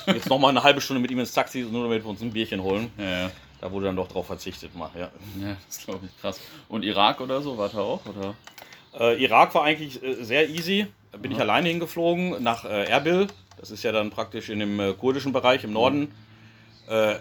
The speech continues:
Speaker 1: es war eigentlich super easy. Also man flog hin, mit dem Bus in die Stadt, ein bisschen die Stadt angeguckt, abends zum Stadion, da war, äh,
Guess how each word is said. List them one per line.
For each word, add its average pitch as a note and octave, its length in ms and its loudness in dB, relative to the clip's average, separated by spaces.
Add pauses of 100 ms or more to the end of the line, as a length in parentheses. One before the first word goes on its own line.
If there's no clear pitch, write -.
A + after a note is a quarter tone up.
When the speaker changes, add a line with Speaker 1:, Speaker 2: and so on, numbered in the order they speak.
Speaker 1:
es - 100 -12
war F#2 80 -6
eigentlich G#2+ 220 -8
super A2 240 -4
easy. G2+ 200 -2
Also F#2+ 140 0
man F#2+ 140 -4
flog A2 220 -4
hin, D3 320 2
mit C#3 140 -10
dem G#2 120 -6
Bus A#2+ 160 -6
in A2 100 -2
die A2 80 -4
Stadt, C#3 300 2 (220)
ein B2 100 -6
bisschen B2+ 200 -4
die A2+ 80 -2
Stadt C3+ 200 0
angeguckt, C3+ 720 -2
abends A#2 300 0
zum G#2+ 100 -6
Stadion, C3 540 4
da A2 120 2
war, G#2+ 300 2
äh, G2+ 260 2